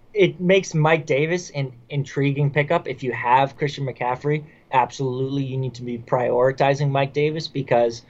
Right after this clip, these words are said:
we saw that when Christian McCaffrey got hurt, Mike Davis didn't just come in and soak up carries.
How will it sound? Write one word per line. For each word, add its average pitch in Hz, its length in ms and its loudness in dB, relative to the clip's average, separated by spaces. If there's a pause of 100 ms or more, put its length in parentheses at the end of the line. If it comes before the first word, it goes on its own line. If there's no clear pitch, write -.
(440)
we 127 140 -2
saw 156 380 4
that 131 180 2
when 127 220 -8
Christian 139 260 -6
McCaffrey 131 380 -6
got 127 100 -2
hurt, 139 160 -2
Mike 156 320 0
Davis 165 340 0
didn't 147 220 -2
just 131 180 -10
come 143 200 0
in 135 80 0
and 120 120 -6
soak 127 280 -4
up 120 120 -4
carries. 123 380 0